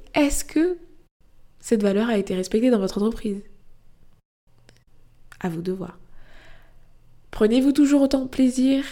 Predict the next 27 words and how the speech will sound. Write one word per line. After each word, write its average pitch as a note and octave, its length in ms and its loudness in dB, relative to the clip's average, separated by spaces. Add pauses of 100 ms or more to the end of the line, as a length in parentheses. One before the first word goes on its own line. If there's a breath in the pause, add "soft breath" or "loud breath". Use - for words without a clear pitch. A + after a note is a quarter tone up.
(220)
à G#3+ 100 -2
faire B3 220 -4
ce - 80 -8
que - 80 -4
vous A#3 160 -2
faites ? - 440 -8
C'est - 280 -8
une G#3 100 -2
question A#3+ 600 -6 (520)
très F4 280 -2
dure A3 320 0
à G3 80 -2
se - 80 -10
poser F#3 240 -2
des G3 100 -4
fois, G3 140 -6
parce F#3+ 160 -6
que G3 60 -4
quand D4 180 -4
on D4 80 0
est G3+ 80 -2
dans F3+ 80 -4
la F3 120 -6
routine A3+ 400 -2
de G3+ 80 0
son F#3+ 140 -6
business F3+ 480 -4